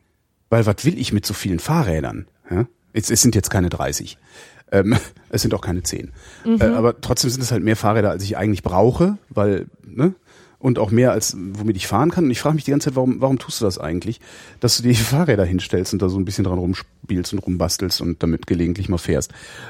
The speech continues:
Speaker 1: Und, äh, meine Theorie ist, dass ich das tue, um nachzuholen, was ich all die Jahre verpasst habe. All
Speaker 2: Oh
Speaker 1: die
Speaker 2: ja.
Speaker 1: Räder, weißt du, all die, all die Möglichkeiten, die mal da waren, die eigne ich mir jetzt an.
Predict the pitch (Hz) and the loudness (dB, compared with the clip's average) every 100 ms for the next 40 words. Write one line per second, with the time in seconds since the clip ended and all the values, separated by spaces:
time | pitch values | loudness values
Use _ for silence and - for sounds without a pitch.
0 | - 110 104 117 - 107 110 113 - 101 | -4 0 0 0 2 2 2 2 2 2
1 | 90 175 247 101 90 - _ _ _ _ | 2 0 0 0 -2 -4 _ _ _ _
2 | _ _ - - 107 107 - 92 - - | _ _ -10 -2 -2 0 0 -2 -2 -4
3 | 131 220 277 _ _ 127 117 107 135 208 | -2 -2 -4 _ _ -2 2 2 2 0
4 | - - 110 113 120 156 139 135 - - | 0 0 2 2 2 2 2 -2 -4 -6
5 | 131 139 127 131 123 123 - 160 - 92 | -2 0 2 0 -2 -4 -4 -6 -4 -4
6 | 85 - 139 190 - 185 - 151 190 151 | -4 -2 0 2 4 6 6 6 4 6
7 | 117 92 - - - 127 - - 156 165 | 4 2 -6 -12 -2 0 2 0 0 0
8 | 156 - 165 170 151 196 - 135 - 127 | -2 -2 0 2 4 2 0 -4 0 2
9 | 127 165 202 - - _ 151 151 131 127 | 4 2 -4 -6 -20 _ 0 4 4 4
10 | 151 185 113 101 131 175 - - - 123 | 2 2 2 0 0 -4 -8 -12 -4 0
11 | 127 - 170 139 160 135 135 - - - | 2 2 2 2 2 2 2 0 -6 -4
12 | 107 156 294 | 0 2 2